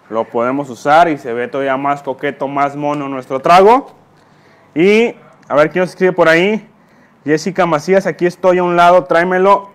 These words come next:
Bueno, este, no puedo cortar la transmisión, pero aquí con gusto Marcelino te, te, te pasará el trago.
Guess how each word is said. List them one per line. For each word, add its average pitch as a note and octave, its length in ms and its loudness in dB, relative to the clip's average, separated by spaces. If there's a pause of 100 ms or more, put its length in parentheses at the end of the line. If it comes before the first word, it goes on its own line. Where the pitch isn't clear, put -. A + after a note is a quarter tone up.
(100)
Bueno, F3 460 -2
este, C#3+ 320 -8
no D#3+ 160 -4
puedo F#3+ 180 0
cortar F3+ 240 -4
la F3+ 120 2
transmisión, F#3+ 600 -2 (460)
pero E3 220 2
aquí D#3+ 240 -4
con D#3+ 180 -6
gusto D#3+ 240 -6
Marcelino D3 500 -8
te, C#3+ 380 -10 (840)
te, G2+ 260 -10
te G#2+ 100 -14
pasará A2+ 540 -6
el G#2 140 -10
trago. F2+ 260 -14